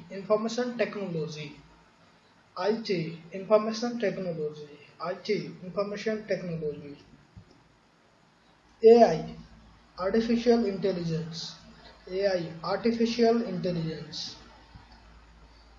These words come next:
I B M, International Business Machine. I B M stands for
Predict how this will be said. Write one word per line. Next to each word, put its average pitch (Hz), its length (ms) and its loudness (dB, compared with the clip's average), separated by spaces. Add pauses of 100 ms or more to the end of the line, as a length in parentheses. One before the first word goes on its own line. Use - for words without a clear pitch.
(240)
I 226 180 6
B 220 260 6
M, 165 300 0
International 233 640 2
Business 175 520 -2
Machine. 165 640 -6 (920)
I 196 160 -2
B 233 240 6
M 247 220 2
stands 220 400 4
for 180 400 0